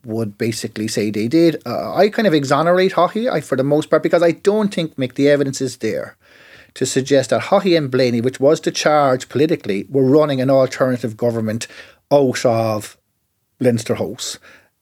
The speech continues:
I mean, Haughey wasn't close to Lynch. He didn't have a tremendous respect for Lynch, uh, intellectually.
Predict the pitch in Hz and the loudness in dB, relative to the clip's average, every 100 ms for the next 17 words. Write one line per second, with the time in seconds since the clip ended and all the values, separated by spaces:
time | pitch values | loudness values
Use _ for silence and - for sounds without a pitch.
0 | - 131 156 - - 175 190 202 160 165 | -14 -8 -6 -6 -6 -4 0 2 4 2
1 | 233 202 196 196 - 170 185 247 - - | 2 -2 2 2 2 2 2 0 -4 -14
2 | - 139 156 151 143 127 113 _ - 151 | -8 -2 -2 -2 -2 -2 -4 _ -6 -4
3 | 147 139 135 - 156 - 160 165 208 - | -4 -4 -4 -2 -2 0 0 2 0 -4
4 | - 117 - 135 139 143 - - 165 180 | -10 -10 -8 -6 0 0 0 0 2 0
5 | 202 | -4